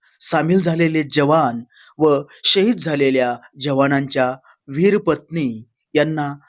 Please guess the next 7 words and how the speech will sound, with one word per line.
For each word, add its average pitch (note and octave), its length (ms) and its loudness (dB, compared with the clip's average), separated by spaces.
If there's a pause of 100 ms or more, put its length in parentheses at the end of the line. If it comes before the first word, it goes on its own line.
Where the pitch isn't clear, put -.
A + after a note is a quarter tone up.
(260)
शुभेच्छा F3+ 540 0
देऊन D3+ 440 0 (360)
त्यांचा D3+ 480 -4 (180)
सत्कार F#3 560 -2
व G3+ 120 -2
सन्मान C#3+ 520 0
केला. A#2 380 -6